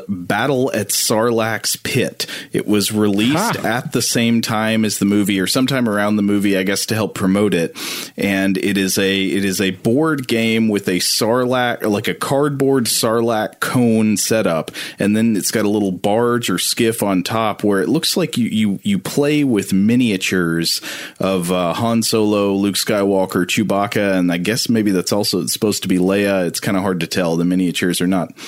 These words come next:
Speaker 1: super detailed, and you have to fight your way through these, uh, you know, green pig face guards and Boba Fett to, to, uh, confront Jabba the Hutt. And I guess if you lose, you fall off into the Sarlacc's mouth.
Speaker 2: Ha! Well, that, it looks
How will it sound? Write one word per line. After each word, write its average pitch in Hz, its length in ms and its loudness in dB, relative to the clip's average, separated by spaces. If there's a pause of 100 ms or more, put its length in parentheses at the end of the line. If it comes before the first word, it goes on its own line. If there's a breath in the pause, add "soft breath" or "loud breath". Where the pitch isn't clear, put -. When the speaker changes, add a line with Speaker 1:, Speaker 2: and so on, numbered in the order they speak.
(180 loud breath)
Speaker 1:
super 92 320 0
detailed, 87 520 0
and 95 100 2
you 101 80 2
have 107 140 -2
to - 80 -4
fight 135 420 -2
your 117 140 2
way 104 280 2
through 143 540 2 (400 loud breath)
these, 107 280 2
uh, 98 240 2
you 101 120 2
know, 95 120 0
green 110 460 2
pig 104 260 -4
face 98 360 0
guards 107 600 0
and 98 160 0
Boba 95 280 2
Fett 120 460 -2
to, 95 360 2
to, 95 420 0 (240)
uh, 87 40 -4
confront 110 480 -2
Jabba 101 260 -2
the 90 80 -2
Hutt. 139 300 0
And 104 100 -2
I 101 60 0
guess 107 220 -2
if 107 120 -10
you 98 120 2
lose, 101 420 2
you 92 60 0
fall 95 320 0
off 90 300 0
into 90 180 0
the 82 100 -2
Sarlacc's 87 580 -2
mouth. 85 520 -4 (100)
Speaker 2:
Ha! 147 460 -2
Well, 110 180 2
that, 175 260 0
it 135 120 -2
looks 175 340 0